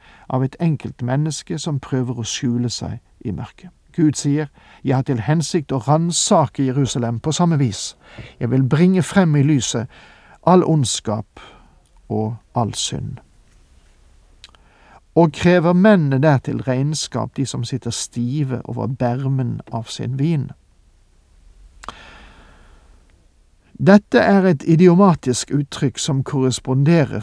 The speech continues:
tror jeg, med vårt "la verden seile sin egen sjø". Dette var mennesker som tok det lett.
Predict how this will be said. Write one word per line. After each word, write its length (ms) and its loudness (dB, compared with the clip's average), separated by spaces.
tror 160 0
jeg, 320 0
med 160 2
vårt 380 -4
"la 160 2
verden 400 0
seile 480 -4
sin 160 -8
egen 240 -12
sjø". 220 -14
Dette 420 4
var 100 4
mennesker 500 -2
som 300 -6
tok 220 -12
det 100 -12
lett. 380 -20